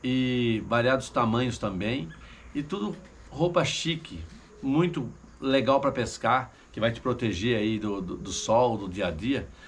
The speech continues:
Tem boné também, vários modelos. E, inclusive, essa bermuda que eu tô usando hoje aqui, ó, é uma bermuda que, na realidade, ela é uma calça e você pode tirar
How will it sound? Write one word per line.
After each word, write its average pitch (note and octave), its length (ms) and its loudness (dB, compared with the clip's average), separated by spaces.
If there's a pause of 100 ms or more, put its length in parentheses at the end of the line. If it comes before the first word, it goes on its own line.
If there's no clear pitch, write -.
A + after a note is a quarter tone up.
(180)
Tem A2+ 140 0
boné G#2+ 340 0
também, A2+ 460 -2 (480)
vários G#2 340 2
modelos. G#2+ 640 -2 (440)
E, E3 280 4
inclusive, E3+ 680 2
essa C#3+ 240 2
bermuda D3+ 300 6
que B2+ 80 0
eu - 20 -4
tô C#3+ 100 4
usando B2 300 2
hoje G#2+ 200 4
aqui, D#3+ 200 -2
ó, D3+ 120 4 (840)
é A2+ 80 -2
uma A#2+ 140 4
bermuda B2+ 320 2
que, B2 80 -2
na C3 100 2
realidade, B2 400 4
ela C3+ 100 6
é - 20 6
uma E3 160 2
calça A#2+ 560 4
e G2+ 920 0
você A2 280 -4
pode A2 320 0
tirar C3+ 440 4